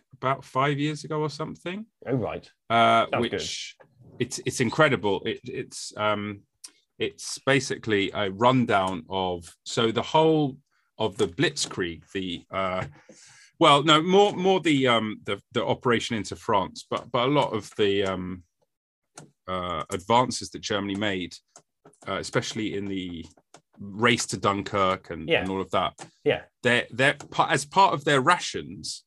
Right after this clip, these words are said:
Speaker 1: they
Speaker 2: Yes.
Speaker 1: had a certain amount of milligrams of something called
Speaker 2: Yes.
Speaker 1: Pervitin, which they
Speaker 2: Yes.
Speaker 1: took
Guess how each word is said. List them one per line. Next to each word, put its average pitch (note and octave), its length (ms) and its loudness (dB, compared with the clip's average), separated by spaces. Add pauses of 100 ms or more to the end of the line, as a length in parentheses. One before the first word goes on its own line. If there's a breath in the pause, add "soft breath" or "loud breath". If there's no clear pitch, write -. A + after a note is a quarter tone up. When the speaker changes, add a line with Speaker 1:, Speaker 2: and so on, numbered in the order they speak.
(100)
Speaker 1:
they B2 100 2
Speaker 2:
Yes. G#2+ 80 -2
Speaker 1:
had G#2+ 460 0 (420 soft breath)
a A2 80 0
certain D3+ 300 0
amount B2+ 240 2
of - 60 -4
milligrams G#2+ 500 0
of F#2+ 80 -14
something - 240 -10
called - 200 -8 (160)
Speaker 2:
Yes. C3+ 220 2
Speaker 1:
Pervitin, F#2+ 440 -10 (200)
which G#2 220 -6
they G#2+ 80 0
Speaker 2:
Yes. G#2+ 120 0
Speaker 1:
took - 80 -12